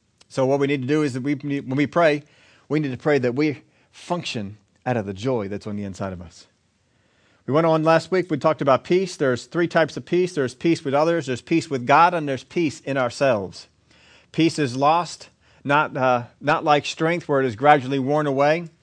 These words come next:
It can leave suddenly. And we gave you three things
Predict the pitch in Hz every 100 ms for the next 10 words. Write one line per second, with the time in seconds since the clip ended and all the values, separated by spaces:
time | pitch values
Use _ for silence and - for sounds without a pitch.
0 | _ - 143 - - - 139 135 160 160
1 | 151 - 165 139 107 95 - _ _ _
2 | _ _ 117 127 143 131 - 180 180 180
3 | 143 101 - - -